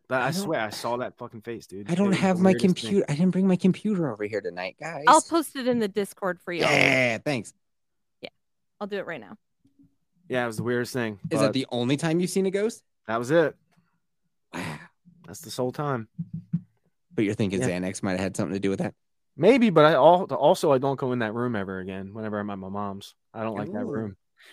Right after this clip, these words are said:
Speaker 4: So does your mom live in, like, a haunted power, part of town, or is
Speaker 1: Oh
Speaker 4: it a
Speaker 1: my God.
Speaker 4: haunted
Speaker 1: So,
Speaker 4: house,
Speaker 1: okay.
Speaker 4: or
Speaker 1: There's a little bit of lore to it, actually. So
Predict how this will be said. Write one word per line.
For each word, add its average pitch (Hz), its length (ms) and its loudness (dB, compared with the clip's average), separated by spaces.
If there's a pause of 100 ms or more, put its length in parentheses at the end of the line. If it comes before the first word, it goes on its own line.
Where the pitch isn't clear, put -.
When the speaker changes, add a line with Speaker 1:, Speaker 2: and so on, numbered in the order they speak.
Speaker 4:
So - 160 -6
does 170 160 2
your 269 100 -2
mom 208 320 0
live 151 180 4
in, 180 120 -2
like, 160 160 -4
a 147 60 -8
haunted 156 420 -6
power, 156 340 -6
part 147 200 -6
of 139 80 -6
town, 147 360 -8
or 185 80 -6
is 147 60 2
Speaker 1:
Oh 135 100 8
Speaker 4:
it 127 40 2
a - 20 0
Speaker 1:
my 117 100 0
God. 117 160 2
Speaker 4:
haunted 107 160 -2
Speaker 1:
So, 123 140 -2
Speaker 4:
house, 113 100 -2 (120)
Speaker 1:
okay. 147 80 -4
Speaker 4:
or 104 240 -8 (320)
Speaker 1:
There's 120 240 -2
a 117 40 -10
little 139 180 0
bit 143 120 0
of 131 80 2
lore 113 240 0
to 107 140 -6
it, 98 100 -6
actually. 98 460 -10 (120)
So 110 380 -4